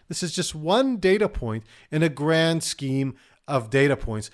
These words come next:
Surely I didn't fail my interview and not get promoted to the next round and, and, and pushed towards the next round just because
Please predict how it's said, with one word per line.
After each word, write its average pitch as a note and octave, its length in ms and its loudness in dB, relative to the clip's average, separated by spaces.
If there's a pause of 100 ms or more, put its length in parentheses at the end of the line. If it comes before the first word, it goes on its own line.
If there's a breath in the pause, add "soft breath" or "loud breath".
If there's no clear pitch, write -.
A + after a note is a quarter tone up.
(140 soft breath)
Surely A3 880 0 (100)
I D3+ 140 0
didn't F#3+ 240 2
fail D#3 840 4
my C3 260 0
interview G#2 800 -4 (460)
and C3+ 240 0
not D3+ 360 4
get - 560 0
promoted D3 580 4
to - 100 -8
the A#2+ 120 -4
next C#3 320 -2
round C3+ 380 0
and, A2 120 -8
and, A#2 160 -10
and A#2 240 -10
pushed - 260 -6
towards B2+ 260 -6
the B2 60 -6
next B2 240 -4
round B2+ 160 0 (640 soft breath)
just D3+ 480 4
because C#3+ 800 -2